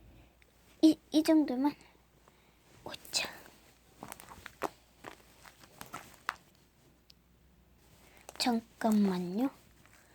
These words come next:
에게에 아까부터 뭐가 만져지는 게 있다더니. 에게-, 에게에 머리카락이 붙었습니다. 오 마이 갓.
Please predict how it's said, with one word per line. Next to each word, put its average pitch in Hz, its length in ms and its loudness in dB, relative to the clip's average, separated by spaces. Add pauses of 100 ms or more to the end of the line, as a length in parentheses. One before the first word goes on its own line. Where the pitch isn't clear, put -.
(1120)
에게에 262 840 0 (1000)
아까부터 - 520 -6
뭐가 240 300 0
만져지는 226 680 -2
게 208 120 -6
있다더니. 208 960 -4 (2250)
에게-, 226 160 -4 (360)
에게에 233 460 4 (1200)
머리카락이 302 580 4
붙었습니다. 294 840 2 (1080)
오 330 120 12
마이 311 380 10 (100)
갓. 339 340 10